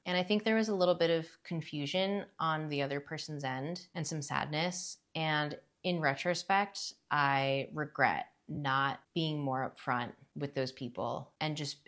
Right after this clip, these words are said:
and just saying, "Hey, this, this isn't working for me right now. Maybe we can check in down the line, but just know that this is kind of a me issue and I need to take some time away." Don't always pick the easiest way, but I also get it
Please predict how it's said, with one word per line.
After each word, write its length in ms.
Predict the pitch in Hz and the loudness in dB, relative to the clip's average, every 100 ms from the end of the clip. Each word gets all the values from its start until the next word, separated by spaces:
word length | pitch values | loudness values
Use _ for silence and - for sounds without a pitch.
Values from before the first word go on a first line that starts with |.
| - | -6
and 120 | 151 | -4
just 200 | 143 139 | -4 -4
saying, 240 | 139 135 | -2 -2
"Hey, 320 | 131 127 120 101 | -2 -4 -4 -4
this, 240 | 127 - | -6 -8
this 180 | 139 143 | -8 -4
isn't 200 | 143 120 | -4 -4
working 240 | 127 131 | -6 -6
for 120 | 135 | -6
me 140 | 135 135 | -6 -4
right 200 | 135 131 | -4 -2
now. 300 | 156 165 180 - - - - | -2 0 -2 -8 -20 -18 0
Maybe 240 | 185 175 | 2 4
we 120 | 165 | 2
can 160 | 160 147 | -2 -2
check 220 | 143 151 | -2 -2
in 120 | 135 | -4
down 160 | 135 127 | -2 -2
the 80 | 127 | -2
line, 460 | 127 123 143 208 - _ - | -2 -2 -2 -4 -6 _ -2
but 280 | 135 - - - - - | -2 -2 -12 -20 -20 -12
just 200 | 151 143 | -10 -2
know 200 | 135 135 | 0 2
that 280 | 131 113 - _ _ - | 2 0 -4 _ _ -10
this 160 | 135 | -10
is 80 | - | -8
kind 180 | - 131 | -6 -4
of 60 | 127 | -4
a 80 | |
me 260 | 131 185 185 | -2 0 0
issue 440 | 175 185 175 160 - | 0 -2 0 0 -2
and 360 | 135 127 127 127 - | -4 -4 -4 -6 -6
I 140 | 139 | -4
need 260 | 131 127 127 | -2 -6 -8
to 380 | - 123 120 123 - _ _ _ | -6 -4 -4 -8 -14 _ _ _
take 160 | - 143 | -8 -6
some 160 | 131 123 | -6 -8
time 440 | - 113 - 135 - | -8 -8 -8 -12 -10
away." 400 | 170 - - - _ _ _ - | -10 -10 -10 -14 _ _ _ 0
Don't 140 | 233 | 6
always 280 | 220 208 202 | 8 8 6
pick 220 | 208 196 | 2 0
the 180 | 190 - | 2 0
easiest 360 | 196 180 175 - | 2 4 2 2
way, 340 | 170 156 156 131 | 2 4 2 6
but 320 | 135 - - | 6 6 2
I 140 | 143 151 | 6 8
also 340 | 143 143 156 | 8 6 2
get 200 | 147 131 | 6 6
it 200 | 131 120 | 6 2